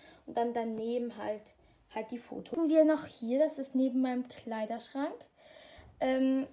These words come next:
da würde ich diese Poster wegnehmen, weil die sind ziemlich dreckig. Und wie ihr seht, ich hab,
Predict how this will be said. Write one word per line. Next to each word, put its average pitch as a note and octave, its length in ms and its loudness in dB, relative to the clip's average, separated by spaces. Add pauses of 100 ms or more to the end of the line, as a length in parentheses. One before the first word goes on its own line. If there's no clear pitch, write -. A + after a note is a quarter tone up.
(280)
da C#4 160 2
würde D#4+ 160 0
ich C#4+ 100 -8
diese D4 260 -4
Poster C4+ 560 2
wegnehmen, A#3+ 380 -4
weil A3+ 180 -2
die A3+ 80 -10
sind B3+ 200 -6
ziemlich B3+ 280 -8
dreckig. A3+ 380 -12
Und A3+ 120 -2
wie A3+ 120 -2
ihr A3 80 -4
seht, A3 260 -8
ich - 220 -20
hab, G#3 160 -10